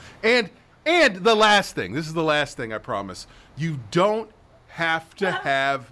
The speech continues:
Speaker 1: millions of followers to be successful on social media.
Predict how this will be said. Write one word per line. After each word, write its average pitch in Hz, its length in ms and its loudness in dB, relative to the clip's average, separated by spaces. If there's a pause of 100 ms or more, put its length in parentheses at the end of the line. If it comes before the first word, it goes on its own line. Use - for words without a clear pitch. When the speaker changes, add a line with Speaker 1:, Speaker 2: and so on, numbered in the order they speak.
Speaker 1:
millions 123 960 -6
of 110 140 -8
followers 92 920 -6 (300)
to 131 120 -6
be 135 320 -4
successful 120 920 -6 (140)
on 104 400 0
social 98 500 -6
media. 85 480 -12